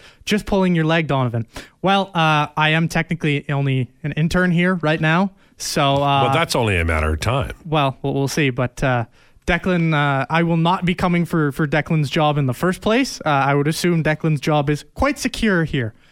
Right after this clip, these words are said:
Speaker 2: Well, I mean, he might win the lottery. You never know in life. Don't mess with Donovan Nation's people. I like that. We're already giving you nicknames here.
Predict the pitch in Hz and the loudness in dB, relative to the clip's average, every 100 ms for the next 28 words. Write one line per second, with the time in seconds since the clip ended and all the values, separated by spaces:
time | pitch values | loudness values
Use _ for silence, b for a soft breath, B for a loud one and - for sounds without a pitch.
0 | b 110 87 - 117 135 104 104 101 98 | b -2 -2 -4 -4 -2 0 2 0 0
1 | 104 92 95 151 131 107 113 104 98 120 | -2 0 2 2 2 0 0 2 0 0
2 | 90 73 104 127 165 165 151 165 76 60 | 0 0 0 0 0 0 0 0 0 -2
3 | 58 - B B B 98 143 196 117 143 | -6 -8 B B B -2 -2 0 0 0
4 | 156 135 117 - - b b 98 117 135 | 0 0 -2 -2 -12 b b -2 0 2
5 | 127 117 120 120 123 104 - 131 127 - | 0 2 0 0 -2 -2 0 -2 0 -6
6 | - - 85 87 98 98 60 57 92 101 | -6 -4 -2 0 -2 -2 -6 -4 -2 0
7 | 107 101 101 101 95 85 87 - 78 55 | 0 -2 -2 -2 0 0 -2 -4 -6 -6
8 | - - 60 55 | -6 -6 -6 -8